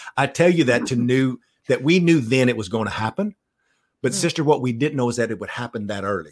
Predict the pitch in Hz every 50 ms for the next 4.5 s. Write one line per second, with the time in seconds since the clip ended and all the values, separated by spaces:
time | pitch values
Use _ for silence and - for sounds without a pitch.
0 | _ _ - 117 117 117 120 120 123 123 135 151 165 160 - - 147 143 127 110
1 | 147 156 - 175 - 180 175 - - 120 110 107 104 101 110 107 - - 104 95
2 | 104 98 87 - - - 107 104 95 - - 104 - - - 151 180 190 185 175
3 | 170 139 123 110 107 120 127 135 123 120 110 - - - 131 160 110 - - 180
4 | 170 - - 147 156 - 165 165 -